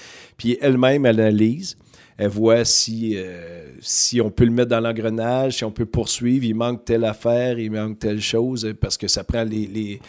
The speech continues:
les états financiers de la compagnie. Tu sais, on investit dans quelque chose qu'on, qui va bien, qu'on sait que ça va être... Euh, perpétuel d'année en année. Fait qu'on demande les chiffres de la compagnie, puis on donne, euh, dix mille dollars systématiquement si, euh,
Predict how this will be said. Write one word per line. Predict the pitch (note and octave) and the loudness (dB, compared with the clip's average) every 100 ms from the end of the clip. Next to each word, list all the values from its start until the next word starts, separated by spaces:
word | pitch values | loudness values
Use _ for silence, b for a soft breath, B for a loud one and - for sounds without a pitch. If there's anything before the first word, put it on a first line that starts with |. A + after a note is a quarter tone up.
| b b b - | b b b -4
les | B2 A#2 | 0 0
états | A#2+ B2 | 2 2
financiers | - A#2+ A2 - | 4 2 4 4
de | A#2+ | 4
la | G#2 | 4
compagnie. | A2+ G2+ G2+ G#2+ A#2+ C#3+ D3 D3 | 2 0 -2 -4 -4 -4 -4 0
Tu | |
sais, | - | 4
on | A#2+ | 4
investit | A#2+ A2+ A2 - C3 B2+ | 4 4 2 2 2 2
dans | A2 | 0
quelque | G#2 A2 G2 G2+ | 0 -2 -2 -2
chose | A#2+ B2 A2 | 2 0 0
qu'on, | G#2+ G#2+ G#2 G2+ G2+ F#2+ | -4 -6 -6 -10 -12 -16
qui | - | -6
va | A2+ A2+ | 2 4
bien, | G#2+ A2 A#2+ C3+ C#3+ | 4 -2 -2 -4 -10
qu'on | - G#2+ | -10 -4
sait | G#2 - B2 | -2 0 0
que | A2+ G2+ | 0 -2
ça | - G2 | -4 -6
va | G2+ | -8
être... | G#2 - | -8 -8
Euh, | G2+ F#2+ G2+ G2+ b b b b _ | -10 -10 -12 -16 b b b b _
perpétuel | A#2+ G#2+ B2 A2 - A2+ B2 | -2 0 0 0 2 6 6
d'année | A#2+ A2 A2+ | 6 2 0
en | A2+ | 0
année. | A2 G#2 G#2+ C3 | 0 -2 -4 -6
Fait | - | -8
qu'on | - G2 G2 G#2+ | -2 0 0 -2
demande | A2 A#2 | -4 -2
les | A#2 A2 | 0 0
chiffres | - C3 A#2+ | 2 0 0
de | |
la | A#2 | -2
compagnie, | - A2 A2 G#2 G#2+ B2+ C#3 | -2 -4 -2 -2 -4 -6 -10
puis | - A2 A2 | -4 0 0
on | G#2+ G#2 | 0 0
donne, | G#2+ A2 A2 | 0 0 0
euh, | G#2 G#2 | -2 -4
dix | G2+ - | -4 -4
mille | A2+ A2+ | -2 0
dollars | A2 G#2 G#2+ G#2 | -2 -2 -2 0
systématiquement | - - G#2+ G#2 - - G#2+ A2 A2 | 0 0 -2 -4 -4 -4 -2 -2 -2
si, | - - F#2 F2+ | -4 -6 -6 -6
euh, | E2+ | -8